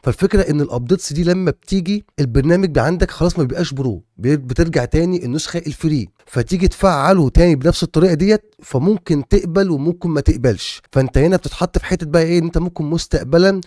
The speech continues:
النسخه الاحدث ما تتفعلش بنفس الطريقه دي، ويكون ليها، ليها طريقه مختلفه. فلو انت عايز تريح دماغك من الكلام ده كله وتقول للبرنامج يا عم البرنامج ما تعملش اي ابديتس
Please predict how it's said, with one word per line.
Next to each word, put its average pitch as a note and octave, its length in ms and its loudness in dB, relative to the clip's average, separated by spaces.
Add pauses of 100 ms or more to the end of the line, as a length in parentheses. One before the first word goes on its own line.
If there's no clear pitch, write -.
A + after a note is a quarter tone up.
(140)
النسخه D3+ 360 0
الاحدث F3+ 540 0
ما C#3 100 -2
تتفعلش B2+ 520 -2
بنفس C3 260 -4
الطريقه D#3 340 2
دي، D3 180 0
ويكون C#3+ 280 -2
ليها، E3 180 2
ليها D#3 180 -2
طريقه D#3+ 380 0
مختلفه. C3+ 500 0 (160)
فلو C#3+ 220 2
انت A#3+ 140 -2
عايز F3 260 4
تريح F3 220 2
دماغك D3+ 300 -4
من D#3+ 60 0
الكلام D3 300 2
ده C#3 80 2
كله B2 280 0
وتقول D3+ 380 -2
للبرنامج C#3+ 760 2
يا A2+ 100 0
عم F3+ 180 -2
البرنامج C3 520 0
ما A#2+ 120 -2
تعملش C3+ 400 -6
اي E3 240 2
ابديتس A#2 500 -2